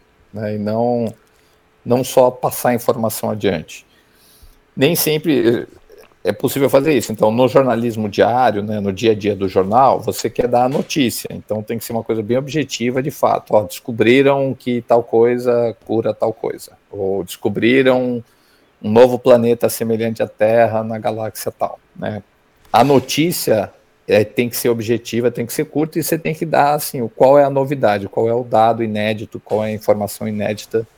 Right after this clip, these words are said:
que a pessoa precisa receber. O que eu gosto mais de fazer é o que a gente chama de reportagens especiais, que são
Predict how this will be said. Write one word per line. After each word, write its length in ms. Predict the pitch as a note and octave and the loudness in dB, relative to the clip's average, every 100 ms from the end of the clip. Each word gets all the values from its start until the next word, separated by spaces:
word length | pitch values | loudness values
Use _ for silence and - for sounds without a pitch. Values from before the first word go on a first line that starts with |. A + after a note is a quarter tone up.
| _ _ | _ _
que 80 | - | -10
a 20 | |
pessoa 340 | - A#2 - G#2+ | -8 -8 -4 -4
precisa 380 | A2 - A#2+ G#2 | -4 -14 -6 -2
receber. 540 | G#2 - A#2 A2 F2+ - | -2 -4 -6 -6 -10 -10
O 120 | A#2+ | -12
que 160 | - B2+ | 0 4
eu 320 | C#3 C3+ B2 _ _ _ _ _ _ _ _ _ _ _ | 4 4 0 _ _ _ _ _ _ _ _ _ _ _
gosto 440 | F#2+ G#2+ A#2+ - A#2+ | 4 6 6 2 -2
mais 420 | A2+ A#2 B2+ A2 | 0 2 2 2
de 100 | G2+ | -4
fazer 720 | - G2+ F#2 A2+ D#3+ B2+ F#2+ - | -4 -4 0 0 2 0 -2 -4
é 60 | |
o 40 | G#2 | 0
que 100 | A#2+ | 4
a 60 | |
gente 240 | A2+ A#2 A#2+ | 4 2 -2
chama 260 | - A#2 | 0 0
de 100 | A#2+ | -2
reportagens 680 | A#2+ A#2+ - A#2 A2+ A2+ A2+ | -2 0 0 -2 -2 -2 -4
especiais, 720 | A2+ - B2+ A#2 - A2 G2 | -8 -6 -4 -2 0 0 0
que 80 | - | -4
são 320 | G#2 G#2 G#2 | -6 -6 -8